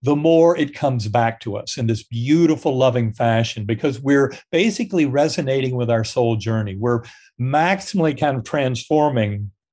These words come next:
in this material lifetime based on our spiritual journey that is far, far bigger, uh, than, you know, any kind of human lifetime or anything in the, in the physical world. So that's where the real power of N D Es comes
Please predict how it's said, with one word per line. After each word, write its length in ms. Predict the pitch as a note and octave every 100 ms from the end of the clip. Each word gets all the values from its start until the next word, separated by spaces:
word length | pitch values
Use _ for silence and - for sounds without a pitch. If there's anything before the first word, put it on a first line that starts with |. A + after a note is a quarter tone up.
| _ _ _
in 140 | - C3+
this 220 | C3 -
material 840 | B2 A#2+ - G3 A#3+ F#3+ A2+ G#2+ - _ -
lifetime 560 | B2+ A#2+ - B2 A#2
based 460 | G2+ C#3+ E3+ E3 -
on 180 | C#3 C3+
our 140 | A#2+
spiritual 500 | - F#3 A3 - C3
journey 300 | G#2+ A#2 A2+
that 180 | A2 A2
is 140 | G#2+
far, 360 | - D#3 D3 C#3
far 300 | - B2 G#2
bigger, 680 | F#2+ G#2 D3 C#3 G2 F2+ - - _ -
uh, 220 | A#2+ A2+
than, 320 | A#2 B2+ A2+ -
you 160 | -
know, 160 | A2+ G#2+ B2+
any 240 | C3+ A#2
kind 180 | - A2+
of 80 | G2+
human 220 | C3 A2
lifetime 440 | A2+ A2 - G#2+
or 60 | A2+
anything 360 | C3+ B2 B2
in 80 | G#2+
the, 40 | G#2+
in 60 | G#2
the 80 | F#2+
physical 340 | A#2+ G2+ F#2+
world. 320 | F#2+ G#2 F2 - _ - _
So 160 | - C3
that's 320 | D#3+ A3+ A3+
where 160 | F3 C#3+
the 80 | A#2+
real 340 | A#2+ F#3 D#3+
power 460 | A#2 - D#3 C#3+ A#2
of 100 | A2
N 200 | C3+ C3
D 340 | A2+ C3 C#3
Es 80 | B2
comes 420 | - G#2+ F#2+ -